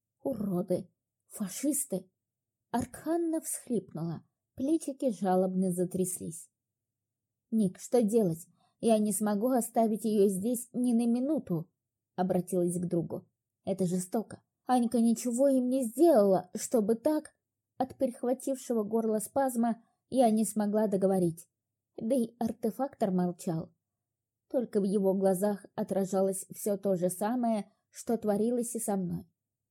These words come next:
«Пойдём», опомнилась я через какое-то время. «Нужно убираться отсюда, пока никто не обнаружил». «Она слишком ослабла»,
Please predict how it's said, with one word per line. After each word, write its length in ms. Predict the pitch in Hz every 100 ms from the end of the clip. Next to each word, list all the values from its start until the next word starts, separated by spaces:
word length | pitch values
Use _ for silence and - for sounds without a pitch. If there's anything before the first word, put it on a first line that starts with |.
| _ _ _ _ _ _ _ _
«Пойдём», 500 | 240 208 190 190 160 - _ _ _ -
опомнилась 640 | 226 220 208 190 190 185
я 120 | 202
через 260 | 185 202 180
какое-то 480 | 202 190 202 190 196
время. 360 | 185 175 180 - _ _ _ -
«Нужно 340 | 269 247 247
убираться 520 | 233 247 240 247 262
отсюда, 420 | 233 220 233 196 190
пока 300 | 202 202 214
никто 320 | 202 - 220
не 160 | 196 190
обнаружил». 720 | 185 190 196 180 165 170 - _ _ _ _ _ _ _ _ _ _
«Она 280 | 247 220 208
слишком 560 | - 214 196 - 190
ослабла», 680 | 180 170 190 170 175 170 160